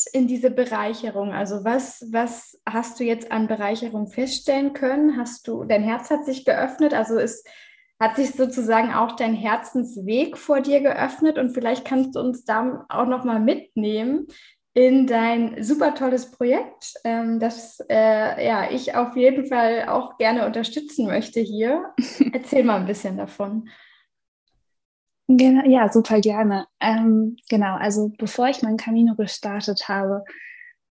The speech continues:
Speaker 2: habe ich mich schon versucht, irgendwie in die Richtung zu orientieren, dass ich, ähm, mehr auf mein Herz anstatt auf meinen Kopf vertrauen möchte. Und, ähm, habe dann vor meiner Reise mich dazu entschieden, dass ich ein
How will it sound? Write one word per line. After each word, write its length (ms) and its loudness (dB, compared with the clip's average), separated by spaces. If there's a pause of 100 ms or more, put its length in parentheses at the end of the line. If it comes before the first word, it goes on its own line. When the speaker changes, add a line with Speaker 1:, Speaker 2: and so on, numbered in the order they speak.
Speaker 2:
habe 220 6
ich 120 4
mich 300 -2 (160)
schon 280 0
versucht, 720 4
irgendwie 680 0
in 100 0
die 80 2
Richtung 340 0
zu 140 0
orientieren, 720 2
dass 320 -6
ich, 260 -6 (600)
ähm, 480 0 (240)
mehr 340 2
auf 160 -2
mein 300 0
Herz 400 -2
anstatt 240 -4
auf 100 -4
meinen 160 -4
Kopf 300 -6
vertrauen 680 -6
möchte. 680 0
Und, 360 0 (640)
ähm, 540 0 (120)
habe 200 0
dann 160 4
vor 160 4
meiner 300 4
Reise 300 2
mich 100 0
dazu 300 -4
entschieden, 420 4
dass 140 -6
ich 180 -8 (540)
ein 220 2